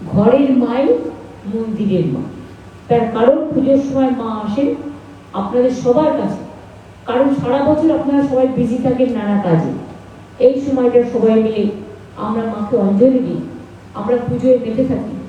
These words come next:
আর এখন তো ক্লাবগুলো পাড়া প্রতিবেশীকে পুরো একত্রিত করে একসাথে খাওয়া দাওয়া, একসাথে থাকা, একসাথে গান বাজনা করা, একসাথে মেলামেশা,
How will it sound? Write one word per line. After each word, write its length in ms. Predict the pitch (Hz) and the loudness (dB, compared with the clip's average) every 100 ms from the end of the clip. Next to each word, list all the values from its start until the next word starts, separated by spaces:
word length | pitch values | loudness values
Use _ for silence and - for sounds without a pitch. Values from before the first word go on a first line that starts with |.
| - - - | -16 -14 -8
আর 120 | 220 | -4
এখন 200 | 226 294 269 | -4 -6 -8
তো 60 | 269 | -2
ক্লাবগুলো 520 | 262 240 240 - 285 269 - - | 2 4 2 0 4 4 4 -2
পাড়া 200 | 220 247 | -2 0
প্রতিবেশীকে 680 | 247 - 254 226 262 254 202 - - - - - - | 0 0 0 0 0 -2 -2 -4 -12 -18 -20 -12 -2
পুরো 180 | 302 311 285 | 0 2 0
একত্রিত 560 | 269 294 302 269 262 262 185 | 0 -2 -2 0 2 2 0
করে 180 | 165 160 - - - 226 | -4 -6 -10 -16 -10 -6
একসাথে 360 | 247 254 240 240 226 | -6 -4 -2 -2 -2
খাওয়া 220 | 214 226 233 | -6 -6 -4
দাওয়া, 240 | 226 220 | -4 -4
একসাথে 480 | 220 214 220 247 226 226 220 | -6 -8 -8 -4 -2 -2 -2
থাকা, 260 | 190 220 214 202 | -4 -6 -6 -6
একসাথে 320 | - 226 233 | -6 -4 -2
গান 240 | 196 190 190 | -2 -2 0
বাজনা 320 | 202 202 202 202 | -2 -2 -4 -4
করা, 180 | 196 196 196 - - - - | -2 -4 -6 -12 -16 -18 -8
একসাথে 460 | - 254 262 269 277 | -2 0 0 0 2
মেলামেশা, 680 | 226 220 226 233 214 - 180 | 2 2 4 2 0 -2 -2